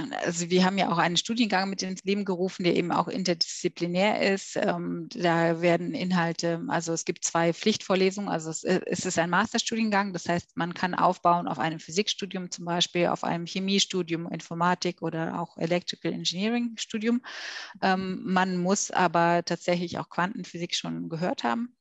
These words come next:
Also das ist eine Voraussetzung, Zulassungsvoraussetzung. Ähm, und tatsächlich sind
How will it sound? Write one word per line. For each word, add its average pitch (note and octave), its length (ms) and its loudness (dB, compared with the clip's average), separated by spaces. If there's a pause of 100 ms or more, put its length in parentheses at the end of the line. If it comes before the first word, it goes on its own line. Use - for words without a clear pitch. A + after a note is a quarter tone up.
Also F#3 240 -6
das F3 120 -8
ist - 60 -6
eine E3+ 360 -4
Voraussetzung, F#3 760 0
Zulassungsvoraussetzung. F3+ 1200 -4 (560)
Ähm, E3 520 2
und F#3 300 4 (320)
tatsächlich F3+ 560 2
sind F3+ 220 0